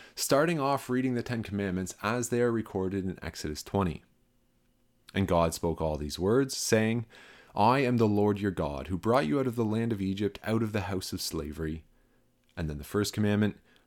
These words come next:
"You shall have no other gods before me." Let's take a look at Genesis one. "In the beginning,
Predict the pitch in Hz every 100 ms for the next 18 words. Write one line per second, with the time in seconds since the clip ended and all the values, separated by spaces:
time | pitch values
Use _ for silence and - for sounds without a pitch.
0 | _ - 139 151 143 123 98 95 98 101
1 | 95 - _ 90 92 117 113 110 107 92
2 | 85 80 80 - - _ _ - 85 -
3 | 80 76 92 98 73 76 _ _ _ _
4 | _ _ _ _ _ _ _ _ _ _
5 | _ _ _ - - 85 - 78 76 78
6 | 82 - - - - - _ - 71 -
7 | 85 120 143 85 - _ _ _ _ _
8 | _ _ _ _ _ - - _ - _
9 | - 135 147 143 139 143 139